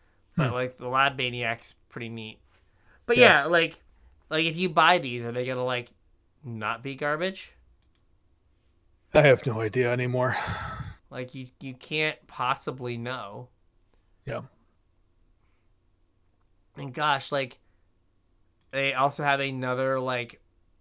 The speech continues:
Speaker 1: foil version of Fabled Passage. They've printed so many Fabled Passages recently.
Speaker 2: Mm-hmm.
Speaker 1: Right? And, like, if you were like, "Oh, man, the, uh,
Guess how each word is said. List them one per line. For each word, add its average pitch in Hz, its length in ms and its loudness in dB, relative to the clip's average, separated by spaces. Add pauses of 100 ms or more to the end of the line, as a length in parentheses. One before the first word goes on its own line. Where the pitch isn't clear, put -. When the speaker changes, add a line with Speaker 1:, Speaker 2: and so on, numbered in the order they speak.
(1000)
Speaker 1:
foil 139 460 -2
version 131 420 -4
of 131 160 -6
Fabled 123 340 -6
Passage. 135 400 -6
They've 135 180 -6
printed 131 300 -10
so 127 300 -6
many 131 180 -6
Fabled 120 360 -6
Passages 131 500 -8
recently. 143 560 -10 (880)
Speaker 2:
Mm-hmm. 131 360 -2 (460)
Speaker 1:
Right? 131 120 -4
And, 127 100 -4
like, 131 180 0
if 131 120 -6
you 135 120 -4
were 135 100 -2
like, 127 240 -2
"Oh, 131 240 0
man, 170 460 -2
the, 139 260 -4
uh, 127 420 2